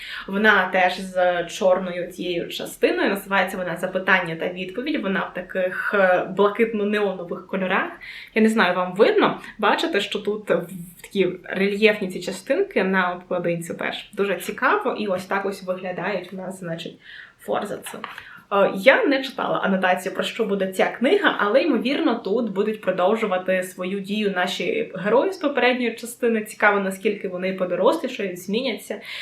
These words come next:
які нові цілі перед собою поставлять і вони, і їхній доволі дивакуватий, жорстокий світ. До речі, хто її пер-, а, переклав її Остап Українець, можна не відкривати, тому що я бачила колись в нього дописи про переклад цієї книги. Загалом маю хороші очікування,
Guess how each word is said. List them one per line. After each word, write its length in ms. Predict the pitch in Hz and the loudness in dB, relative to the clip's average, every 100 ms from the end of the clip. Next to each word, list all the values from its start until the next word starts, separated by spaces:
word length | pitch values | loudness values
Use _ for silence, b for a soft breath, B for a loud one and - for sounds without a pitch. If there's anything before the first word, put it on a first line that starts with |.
| B | B
які 120 | 247 208 | 0 2
нові 200 | 190 202 | 2 -2
цілі 380 | 196 - 294 285 | -8 -4 2 2
перед 320 | 240 214 196 | 2 2 2
собою 360 | - 185 190 185 | -2 -2 -2 -2
поставлять 460 | 190 185 196 185 185 | -4 0 0 0 -2
і 140 | 269 | 0
вони, 340 | 277 226 214 302 | 2 2 2 0
і 280 | - 202 | 0 -2
їхній 380 | 190 220 - 185 | -2 -4 -8 -10
доволі 440 | 175 160 185 196 175 | -8 -4 -2 0 0
дивакуватий, 680 | 190 196 196 190 180 - - | 0 0 0 0 0 -4 -4
жорстокий 720 | 196 202 - 180 - - B B - | -4 -4 -4 -4 -6 -10 B B -14
світ. 500 | - 285 339 240 196 | -4 0 0 -2 0
До 80 | 214 | 2
речі, 220 | 233 - | 2 -2
хто 200 | - 233 | 0 0
її 200 | 214 196 | 0 -2
пер-, 180 | 226 - | -2 -2
а, 60 | |
переклав 400 | 190 196 208 247 | 0 2 4 4
її 140 | 240 190 | 4 0
Остап 280 | 190 202 190 | 0 -4 -4
Українець, 500 | - 202 285 220 208 | -2 0 2 -2 -4
можна 220 | 196 185 | -4 -6
не 80 | 185 | -6
відкривати, 500 | 185 - 185 190 208 | -10 -4 -2 0 -2
тому 160 | 170 175 | -6 -8
що 180 | - 185 | -10 -10
я 200 | 185 165 | -6 -2
бачила 420 | 170 165 - 214 | -2 -2 -4 -10
колись 340 | 196 180 - | -10 -10 -8
в 20 | |
нього 260 | 180 190 190 B B B B | -8 -6 -8 B B B B
дописи 420 | 208 240 247 247 196 | 4 4 4 0 0
про 240 | 214 208 | 0 0
переклад 460 | 214 208 208 202 - | 2 2 0 -4 -4
цієї 340 | 220 202 190 | -2 -2 -2
книги. 680 | - 247 415 440 339 302 - - | -2 0 2 4 4 4 2 -4
Загалом 420 | 208 320 453 539 269 | 2 8 10 10 8
маю 200 | 320 269 | 6 4
хороші 480 | - 175 165 - | 0 -4 -4 -4
очікування, 760 | 180 - 440 427 320 277 262 | -2 2 2 4 4 4 0